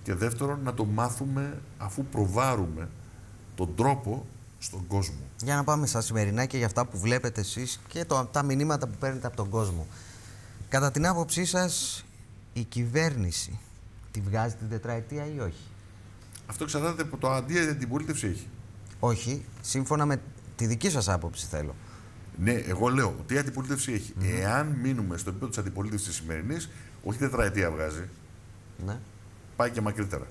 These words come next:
Speaker 2: Πάει και μακρύτερα.
Speaker 1: Πάει και μακρύτερα.
Speaker 2: Για να πάμε
Speaker 1: Εάν
Speaker 2: όμως στη
Speaker 1: δι-,
Speaker 2: δήλωση.
Speaker 1: αν
Speaker 2: Ναι.
Speaker 1: διεισδύσουμε, αν σπάσει το, αυτό το πράγμα, ο ίδιος ο λαός, τότε, ε, όχι απλά δεν βγάζει το δεκατέσσερα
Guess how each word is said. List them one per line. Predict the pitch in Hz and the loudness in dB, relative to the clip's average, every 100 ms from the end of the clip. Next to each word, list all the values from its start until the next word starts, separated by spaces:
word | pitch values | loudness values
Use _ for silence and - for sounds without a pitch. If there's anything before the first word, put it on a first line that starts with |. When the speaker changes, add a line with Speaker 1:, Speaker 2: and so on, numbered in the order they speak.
| - | 0
Speaker 2:
Πάει | 127 | 0
και | 113 | 0
μακρύτερα. | 113 98 95 82 | -2 0 -2 0
Speaker 1:
Πάει | 107 | 0
και | 107 | 0
μακρύτερα. | 95 80 73 65 69 | -2 -2 -6 -8 -4
Speaker 2:
Για | 92 127 | 2 4
να | 151 147 | 4 4
πάμε | 156 156 | 4 4
Speaker 1:
Εάν | 143 | 4
Speaker 2:
όμως | 156 147 | 4 2
στη | 143 | 0
Speaker 1:
δι-, | 117 | 0
Speaker 2:
δήλωση. | 131 127 107 104 143 | 2 2 2 0 -4
Speaker 1:
αν | - 110 123 | -2 -2 0
Speaker 2:
Ναι. | 107 | 2
Speaker 1:
διεισδύσουμε, | 104 101 101 131 - 95 80 73 - - - | 4 2 2 2 2 -2 -4 -6 -12 -18 -4
αν | 98 120 120 - | 2 2 2 -6
σπάσει | - - - 151 147 | -4 -4 2 0 0
το, | 90 90 82 78 | -4 -2 -2 -4
αυτό | 76 87 | -6 -4
το | |
πράγμα, | 82 87 82 76 78 - - - | -2 0 0 -4 -10 -14 -10 2
ο | 95 | 4
ίδιος | 131 117 92 | 4 2 0
ο | |
λαός, | 80 73 87 143 - - - - - - - - | -2 -2 -2 -4 -8 -16 -18 -18 -18 -18 -16 -2
τότε, | 123 127 - 131 131 | 0 0 -2 0 0
ε, | 131 76 78 65 - - - - - | -2 -2 -4 -4 -6 -10 -14 -14 -4
όχι | 107 104 | -2 0
απλά | 117 110 | 2 4
δεν | 90 | 4
βγάζει | 85 82 | 4 2
το | 78 | 2
δεκατέσσερα | 76 73 76 - 71 95 | -2 -2 -4 -4 -4 -6